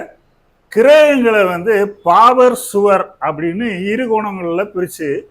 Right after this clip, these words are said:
சனி ராகு கேது தீய கிரகம், குரு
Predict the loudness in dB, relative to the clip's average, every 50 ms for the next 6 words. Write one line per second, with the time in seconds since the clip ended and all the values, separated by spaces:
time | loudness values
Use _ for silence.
0 | _ _ _ _ _ _ _ _ _ _ _ _ _ -4 -4 -4 -2 -2 0 0
1 | 2 2 0 0 -2 -2 -4 -4 -6 -8 -10 -6 -4 -4 -4 -4 -2 -2 -2 -2
2 | -2 -4 -6 -8 -8 -10 -14 _ _ _ _ _ _ _ _ _ _ _ _ _
3 | -8 -6 -4 0 0